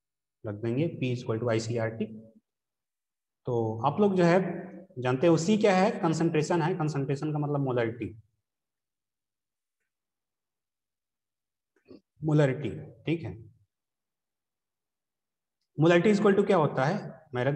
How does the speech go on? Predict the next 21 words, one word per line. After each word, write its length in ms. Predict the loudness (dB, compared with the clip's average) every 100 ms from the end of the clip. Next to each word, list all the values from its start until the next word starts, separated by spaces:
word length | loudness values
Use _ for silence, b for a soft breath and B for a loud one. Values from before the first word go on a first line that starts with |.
| 0
दे 80 |
रहा 100 | 0
हूँ 80 | 0
यहाँ 120 | -2
पर 220 | -4 -8 -2
I 80 | 0 0 -2
into, 340 | -4 -4 -4 -4 b b _ -2
molality 320 | 0 2 2
is 60 | 2
equal 180 | 2
to 60 | 2
क्या 100 | 2
होता 180 | 0 0
है, 60 | -2
number 180 | 0
of 120 | 0 0
mole 180 | 0 -2
of 80 | -2
solute 360 | -6 -4 -6 -8 _ _ _ _ _ _ _ _ _ _ -14
बटे 220 | -6 -2
में 140 | -2